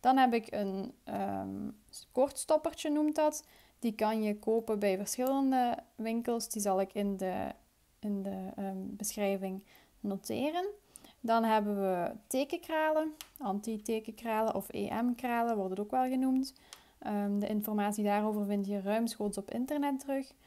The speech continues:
Twee kraaltjes om mee af te werken, dat kunnen er ook andere zijn of gewoon geen, dat is eigen keuze. Een brander, een schaar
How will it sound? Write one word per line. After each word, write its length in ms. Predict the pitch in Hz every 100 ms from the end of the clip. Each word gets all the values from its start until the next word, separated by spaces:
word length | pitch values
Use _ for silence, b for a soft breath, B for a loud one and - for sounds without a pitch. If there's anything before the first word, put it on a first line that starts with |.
| B B B -
Twee 200 | 302 294
kraaltjes 460 | 247 226 226 240
om 100 | 214
mee 160 | 208 208
af 140 | 226
te 100 | -
werken, 360 | 269 262 - 233
dat 160 | 208
kunnen 200 | - 214
er 120 | 208 190
ook 140 | 185
andere 340 | 208 233 247
zijn 280 | 233 226 220
of 160 | 220 214
gewoon 320 | 202 185 190
geen, 280 | 190 196 233
dat 140 | 196
is 120 | 190
eigen 300 | 190 185 185
keuze. 480 | - 208 247 254 247 - _ _ _ _ _ _ _ _ - - -
Een 160 | 320
brander, 480 | 262 214 233 247 247 B B B
een 160 | 254 240
schaar 380 | - 190 196